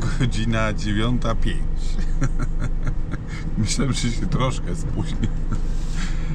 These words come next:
Ja nie mogę. Dobrze, że mamy relaks w tym tygodniu i na uciś-, nie ma ciśnienia. Muszę w ciągu dnia podjechać tam, jak tego skipa zabiorą, zabrać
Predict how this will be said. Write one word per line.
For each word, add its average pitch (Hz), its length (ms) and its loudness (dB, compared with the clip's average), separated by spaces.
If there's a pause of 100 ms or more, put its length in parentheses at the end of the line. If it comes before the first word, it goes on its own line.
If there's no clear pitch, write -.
(140)
Ja 104 480 2
nie 90 240 0
mogę. 85 220 0
Dobrze, 120 200 0
że 110 120 0
mamy 107 240 2
relaks 95 360 2
w - 100 0
tym 90 120 0
tygodniu 92 400 0 (720)
i - 20 2
na 98 140 2
uciś-, - 420 0
nie 107 180 2
ma 104 140 2
ciśnienia. 98 480 2 (1200)
Muszę - 180 0
w - 40 -6
ciągu 117 280 -2
dnia 117 380 0 (200)
podjechać 120 480 0
tam, 113 300 2 (100)
jak 104 120 -2
tego 113 200 0
skipa 117 340 0
zabiorą, 110 400 2
zabrać 113 480 0